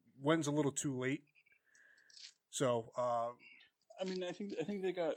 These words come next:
Speaker 2: very, uh, Diggs and Gallimore are gonna be impactful players in the N F L, in my opinion. I think they're both gonna be very good players, but, I mean, they, they, they coulda got both of 'em and still gotten somebody else in the first round, and they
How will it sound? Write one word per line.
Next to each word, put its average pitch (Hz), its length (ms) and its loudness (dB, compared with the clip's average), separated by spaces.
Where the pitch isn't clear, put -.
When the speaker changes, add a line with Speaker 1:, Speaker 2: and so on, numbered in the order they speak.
Speaker 2:
very, 127 300 2
uh, - 1040 -10
Diggs 202 280 2
and 180 140 2
Gallimore 131 520 4
are 113 40 -4
gonna 113 200 -4
be 113 80 -2
impactful 104 480 -8
players 60 540 -10
in 117 120 -4
the 104 80 0
N 85 140 -4
F 76 140 -10
L, 65 180 -6
in 90 60 -2
my 78 140 -4
opinion. - 300 -10
I - 40 -8
think 117 200 -8
they're 113 100 -4
both 113 200 0
gonna 117 160 -4
be 110 120 -2
very 113 200 0
good 110 180 -4
players, - 440 -6
but, 107 180 -2
I 123 60 -4
mean, 127 300 2
they, 113 200 -4
they, 123 260 -6
they 123 100 -6
coulda 131 220 -2
got 120 240 -4
both 117 240 0
of 120 140 -2
'em 127 300 2
and 110 200 -4
still 113 680 -2
gotten 110 440 0
somebody 104 340 -4
else 78 200 -8
in - 60 -6
the - 80 -10
first - 240 -10
round, 62 300 -10
and 104 220 -2
they 110 160 0